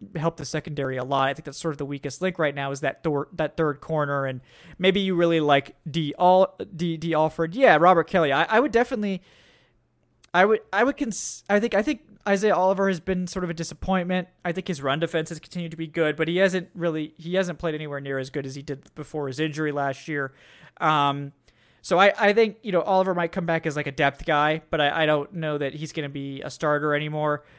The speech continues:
Um, but again, like, maybe the team thinks it's all injury related and they wanna give him time, and he's not gonna cost a lot of money. So I, I'm perfectly fine bringing him back.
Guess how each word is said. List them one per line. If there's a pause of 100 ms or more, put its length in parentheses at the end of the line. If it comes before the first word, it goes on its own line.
(240)
Um, (1300)
but
again,
like,
maybe
the
team
thinks
it's
all
injury
related
and
they
wanna
give
him
time,
and
he's
not
gonna
cost
a
lot
of
money.
So
I,
I'm
perfectly
fine
bringing
him
back.